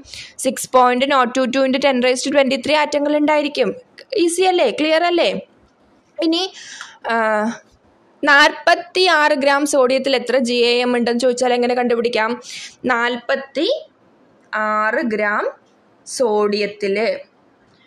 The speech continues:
നാൽപത്തിയാറ് gram സോഡിയത്തിൽ എത്ര ജി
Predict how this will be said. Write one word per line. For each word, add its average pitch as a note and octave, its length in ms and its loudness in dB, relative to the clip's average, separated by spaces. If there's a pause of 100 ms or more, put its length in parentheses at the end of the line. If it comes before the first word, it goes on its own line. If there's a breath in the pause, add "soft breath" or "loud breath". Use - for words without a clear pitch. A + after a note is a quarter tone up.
(320 soft breath)
നാൽപത്തിയാറ് A#3+ 840 0
gram A3+ 260 2
സോഡിയത്തിൽ G3 540 0 (480)
എത്ര - 340 -6 (460)
ജി A3+ 120 -4